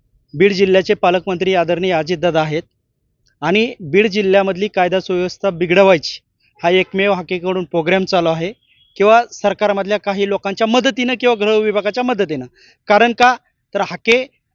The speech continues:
आठ दहा तासानंतर, चॅलेंज दिल्यापासून दहा तासानं गेवराईमध्ये जातात. मग त्यावेळेस गृह विभाग किंवा पोलीस प्रशासन काय करत होतं, हा आम्हाला पडलेला एक प्रश्न आहे.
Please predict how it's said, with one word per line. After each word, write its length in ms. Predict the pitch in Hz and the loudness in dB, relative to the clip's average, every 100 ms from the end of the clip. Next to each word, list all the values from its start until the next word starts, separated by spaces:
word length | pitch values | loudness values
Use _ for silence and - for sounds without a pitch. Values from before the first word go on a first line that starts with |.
| - | -4
आठ 220 | 190 226 | -2 0
दहा 200 | 202 220 233 | 0 0 0
तासानंतर, 560 | 226 - 220 214 196 220 | -2 -2 -2 -2 -4 -6
चॅलेंज 420 | - 208 214 226 | 0 0 0 -2
दिल्यापासून 460 | 214 214 226 240 | -2 -2 -4 -8
दहा 160 | 185 208 | -6 -4
तासानं 380 | 214 202 214 254 | -4 -4 -4 -2
गेवराईमध्ये 500 | 240 226 214 208 196 | 0 2 2 2 -2
जातात. 320 | 185 175 170 190 _ _ _ | -2 -4 -6 -8 _ _ _
मग 100 | 214 214 | -14 -2
त्यावेळेस 320 | 220 214 220 | 0 0 -2
गृह 200 | 196 196 | -4 -2
विभाग 260 | 208 196 196 - | -2 -2 -4 -4
किंवा 140 | 208 | -4
पोलीस 360 | 202 202 190 - | -2 -4 -4 -6
प्रशासन 440 | 185 190 190 202 - | -8 -8 -8 -10 -2
काय 160 | 180 | -2
करत 220 | 208 190 160 | 0 -2 -2
होतं, 220 | 165 196 214 _ _ 165 | -6 -8 -10 _ _ -2
हा 100 | 175 | 0
आम्हाला 320 | 185 196 208 | 2 2 0
पडलेला 520 | - 196 180 185 202 - - | -2 -2 0 -2 -2 -6 -12
एक 100 | 175 170 - | -12 -4 0
प्रश्न 280 | 226 - | 0 0
आहे. 260 | 165 120 | -6 -8